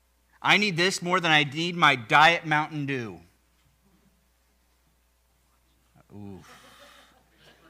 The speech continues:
It's pretty serious stuff. I do. I need to get it in the morning.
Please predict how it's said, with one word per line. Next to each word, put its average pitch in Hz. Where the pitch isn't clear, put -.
It's 127
pretty 131
serious 117
stuff. 113
I 190
do. 240
I 165
need 214
to 190
get 185
it 165
in 151
the 143
morning. 247